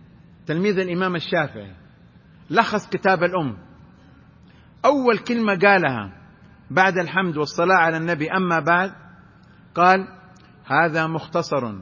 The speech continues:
من علم الإمام الشافعي في كتابه الأم"، بالمعنى أقول، قال: "مع إعلاميه"، يعني إعلام الشافعي لمن ي-، يأخذ عنه، "مع إعلاميه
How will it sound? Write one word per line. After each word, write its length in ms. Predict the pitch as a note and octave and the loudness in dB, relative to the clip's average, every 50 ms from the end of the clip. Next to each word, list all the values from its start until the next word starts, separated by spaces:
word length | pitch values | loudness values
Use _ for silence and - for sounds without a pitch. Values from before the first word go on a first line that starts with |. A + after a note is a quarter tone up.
| - - - - - - - _ _ - _ _ _ _ _ _ _ _ _ _ _ _ - - - - _ - - _ _ - | -18 -20 -20 -20 -20 -20 -20 _ _ -20 _ _ _ _ _ _ _ _ _ _ _ _ -20 -20 -20 -20 _ -20 -20 _ _ -10
من 160 | C3 C3 C#3 C#3+ | -8 -6 -4 -4
علم 260 | C#3+ F3+ F#3 F3 E3+ | -2 -2 -2 -2 -2
الإمام 480 | E3+ E3+ E3 D#3+ D3 E3 F3 F3 F3 | -4 -4 -4 -6 -4 -2 -2 -2 -2
الشافعي 680 | F3 D#3+ - - E3+ E3 D#3 - - A2+ G#2 G2+ G2+ G#2+ - - _ - - - - - _ - _ - _ - - _ - _ _ _ _ _ _ _ _ _ _ _ _ _ _ _ _ _ _ _ _ _ _ _ _ - | -4 -6 -4 -2 -2 0 -2 -2 -4 -12 -12 -12 -14 -18 -20 -20 _ -20 -20 -20 -20 -20 _ -20 _ -20 _ -20 -20 _ -20 _ _ _ _ _ _ _ _ _ _ _ _ _ _ _ _ _ _ _ _ _ _ _ _ -10
في 140 | - D3 | -8 -8
كتابه 560 | D3 - D#3+ - - E3+ F3+ F3 D#3 E3+ E3+ F3 | -6 -6 -8 -2 0 0 0 0 0 -2 -4 -4
الأم"، 360 | F3 F3 F3 D#3+ C#3+ A2+ F#2 F2+ - - - - - - | -4 -4 -6 -6 -6 -6 -8 -10 -18 -20 -20 -20 -12 -10
بالمعنى 580 | C3 A#2+ D3+ E3+ F#3 F#3+ F3 E3+ C#3+ C3 B2+ | -6 -2 -2 0 0 0 0 -2 -2 -4 -4
أقول، 240 | B2 A2 G#2 G2+ F#2 E2 - - - - _ _ _ - | -6 -6 -10 -12 -12 -14 -20 -20 -20 -20 _ _ _ -4
قال: 200 | F3 F3 F3 - - - - - - | -2 -2 -2 -4 -8 -18 -18 -8 -2
"مع 280 | D3 F3+ A3 G#3 G3 G3+ G3 F#3+ G3+ F3+ | 2 4 6 6 6 4 2 0 0 0
إعلاميه"، 960 | E3+ F#3+ G3 G3+ G3+ G3+ G3 G3 G#3 A3 A3+ A3 G3+ F#3 F#3 F3 D3 B2+ - - - - - - - - - - - - - - - - | 0 2 2 2 2 2 2 2 2 2 4 4 4 4 2 2 0 -2 -6 -10 -18 -20 -20 -20 -20 -20 -20 -20 -20 -20 -20 -20 -18 -8
يعني 280 | - B2+ C3+ C#3 D3+ D#3+ | -6 -4 -2 -2 -2 -2
إعلام 340 | C#3 D3+ F3 F#3+ G3 F#3+ F#3 | -2 0 0 0 0 0 -2
الشافعي 580 | E3+ - - G3+ G#3 G3+ F#3 E3 F3+ F3 F#3 | -2 -2 2 2 4 4 2 2 0 0 0
لمن 260 | F3+ F3 E3+ F3 E3+ F3 | 0 0 -2 -2 -2 -2
ي-، 20 | |
يأخذ 520 | F3 F3+ F3+ E3 F3 F#3+ F3+ - F3 D3+ | -2 -2 -2 0 0 -2 0 -2 -2 -2
عنه، 340 | D#3 D3+ E3 D3 B2 G#2+ F#2+ - - - - - | 0 0 0 0 -2 -6 -8 -12 -16 -20 -18 -8
"مع 300 | - D#3 G3 G#3 G3 G3 G#3 G3+ G3 F3 | -2 2 4 6 6 6 4 2 2 2
إعلاميه 720 | F3+ F#3+ G3 G3 G3 G3+ G3+ G#3+ A3+ G#3+ F#3+ D#3+ C#3 A2 | 2 4 4 4 4 4 4 2 2 2 2 0 0 -4